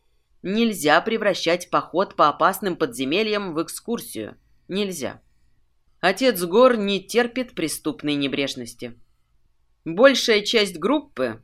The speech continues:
уже вышла в зал встреч, где правители подземного народа проводили приемы гостей с поверхности. Величественное убранство рукотворной пещеры давно вошло в легенды гномов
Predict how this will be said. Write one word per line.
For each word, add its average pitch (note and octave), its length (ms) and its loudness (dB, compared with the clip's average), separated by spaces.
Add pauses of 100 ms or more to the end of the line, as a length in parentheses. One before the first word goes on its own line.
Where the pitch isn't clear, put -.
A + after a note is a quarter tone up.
уже F#3+ 260 2
вышла A3 380 2
в A3+ 40 0
зал G3 260 2
встреч, - 680 -6
где D#3+ 300 2
правители D#3 500 0
подземного C#3+ 640 2
народа C#3 480 2
проводили C#3+ 600 2
приемы F#3+ 440 0
гостей D3+ 400 -4
с G3+ 80 -8
поверхности. - 880 -4 (340)
Величественное G3+ 1000 0
убранство F#3 680 2
рукотворной D#3 640 0
пещеры D3+ 680 -4 (200)
давно A3 400 4
вошло A#3+ 380 2
в A3 40 -4
легенды F#3 480 -2
гномов D3 540 -2